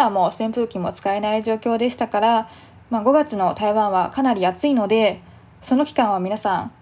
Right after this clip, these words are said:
私も含めて暑さに耐え忍ぶ、えー、地獄のような一、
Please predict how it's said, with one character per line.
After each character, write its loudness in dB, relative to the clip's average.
私 -2
も 2
含 0
め 0
て 0
暑 -2
さ -6
に -4
耐 -2
え -4
忍 -4
ぶ、 -6
え -2
ー、 0
地 -2
獄 2
の 4
よ 4
う 2
な 0
一、 -6